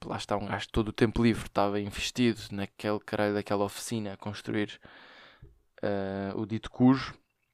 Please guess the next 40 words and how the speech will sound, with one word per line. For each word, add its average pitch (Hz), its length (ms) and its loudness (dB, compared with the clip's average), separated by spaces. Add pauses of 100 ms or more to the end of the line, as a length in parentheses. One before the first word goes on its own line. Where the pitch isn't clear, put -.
(340)
e 107 80 -2
agora 104 240 4
tá 110 140 2
pronto, 98 500 -6
tá 95 120 -4
pronto - 560 4
para 123 460 8 (600)
voar 107 400 6
e 113 60 4
despedaçar-se 104 640 -2
todo, 85 200 -4
basicamente 95 680 -6
é 95 40 4
o 95 80 2
que - 80 -4
vai 98 100 4
acontecer, 110 460 2
já 135 120 4
estou 101 140 0
mesmo 101 140 2
a - 20 -2
prever, 113 380 8
o 113 80 8
gajo 101 200 6
vai 107 120 8
voar, 139 300 10
dois 123 200 4
minutos, 139 420 -4
e 147 460 2 (240)
pumba, 113 540 8 (280)
cornos 117 340 6
no 113 120 -2
chão, 131 280 2
lá 123 160 6
vai 104 160 0
ele. 101 240 0 (800)
Trabalho 104 360 2
todo 110 300 0 (100)
para 113 300 4
nada. 98 580 -2